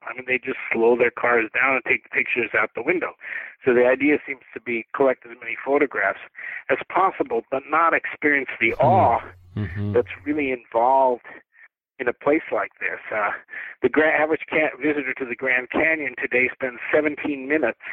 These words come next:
Speaker 1: looking at the canyon, according to studies, and I heard one story of a family that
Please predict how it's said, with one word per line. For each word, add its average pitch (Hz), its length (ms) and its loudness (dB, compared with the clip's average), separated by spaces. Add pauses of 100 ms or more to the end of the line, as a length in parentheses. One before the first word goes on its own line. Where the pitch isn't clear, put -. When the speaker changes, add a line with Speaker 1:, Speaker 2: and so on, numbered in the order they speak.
(720)
Speaker 1:
looking 131 360 2
at 117 120 0
the - 60 -16
canyon, 135 480 0 (200)
according 117 340 0
to - 80 -12 (140)
studies, 110 460 0
and 107 160 -4 (460)
I 110 60 0
heard 123 280 0
one 123 300 2
story 117 320 4
of 107 80 -2
a 110 80 -2 (100)
family 117 320 0
that 101 220 -2